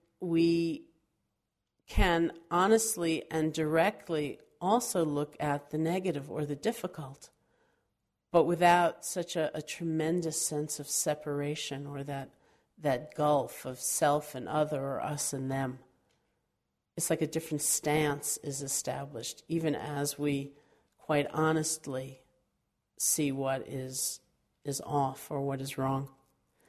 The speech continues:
So there I was in Burma, and I was given that instruction to look for the good in people. And my very first thought was, "I'm not gonna do that." I thought, "That's what stupid people do.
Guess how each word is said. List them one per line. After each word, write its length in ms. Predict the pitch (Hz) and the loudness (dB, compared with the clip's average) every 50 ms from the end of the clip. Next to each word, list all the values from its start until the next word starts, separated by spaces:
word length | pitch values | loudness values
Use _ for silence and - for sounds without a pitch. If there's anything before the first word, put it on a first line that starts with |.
| _ _ _ _ _ _ _ _ _ | _ _ _ _ _ _ _ _ _
So 140 | - - - | -6 0 6
there 180 | 196 208 233 262 | 8 10 10 10
I 40 | 269 | 10
was 200 | 254 247 240 247 | 8 6 6 4
in 120 | 233 214 | 0 0
Burma, 540 | 175 - 165 151 147 147 147 143 147 151 - - _ - | 2 2 2 2 2 2 2 0 0 -2 -4 -8 _ -2
and 420 | 156 160 160 156 156 156 151 127 - - _ - | 0 2 2 2 2 2 0 -2 -4 -8 _ -6
I 140 | - 160 156 | -2 0 0
was 180 | 151 156 151 - | 2 0 0 -2
given 300 | - 165 156 160 156 151 | 0 0 0 2 2 2
that 220 | 151 147 147 - | 2 2 2 0
instruction 760 | - - 165 - - - - 240 269 - - - 156 147 143 - | 0 -2 -2 -2 -2 -2 -2 -4 -4 -4 -6 -8 -6 -8 -8 -8
to 140 | - - 147 | -8 -4 -2
look 240 | 147 147 147 147 - | 0 0 -2 -2 -4
for 140 | - - 147 | -6 -4 -4
the 80 | 147 | -4
good 380 | 151 - 170 170 160 143 147 - - _ _ _ _ _ _ _ _ _ - | 0 0 2 2 2 0 -4 -10 -14 _ _ _ _ _ _ _ _ _ -6
in 80 | 147 143 | -6 -6
people. 440 | - - 147 139 - 135 127 - - | -2 -2 -2 0 2 0 0 0 2
And 120 | - 156 156 | 2 4 4
my 120 | 151 147 | 4 4
very 300 | 156 170 170 170 190 196 | 4 4 4 4 4 2
first 340 | 185 - - 170 - - - | 0 -4 -4 -4 -4 -2 -2
thought 220 | 165 156 151 - | 0 0 0 0
was, 320 | 139 139 135 143 139 - - - _ - | -2 -2 -2 -2 -4 -6 -10 -12 _ -2
"I'm 80 | 190 220 | 0 0
not 160 | 247 240 233 | 0 0 -2
gonna 100 | 180 156 | -6 -8
do 120 | 147 - 143 | -6 -6 -6
that." 220 | 147 151 165 175 - _ _ _ _ _ _ _ _ _ _ _ _ _ _ _ _ - _ _ - - _ - - - - _ - _ _ _ _ _ - - - | -6 -6 -8 -8 -10 _ _ _ _ _ _ _ _ _ _ _ _ _ _ _ _ -20 _ _ -20 -20 _ -20 -20 -20 -20 _ -20 _ _ _ _ _ -6 2 4
I 80 | 165 | 4
thought, 380 | 165 - - 180 165 - - - | 4 6 8 8 8 8 6 2
"That's 220 | 170 180 180 - | 0 0 2 0
what 100 | 226 220 | -4 -2
stupid 460 | - - - - 262 269 - - _ | -2 -4 -2 -2 -4 -4 -4 -10 _
people 320 | - - 165 147 - 139 135 | -10 -6 -6 -4 -4 -6 -6
do. 300 | 135 135 113 113 104 | -6 -6 -6 -6 -6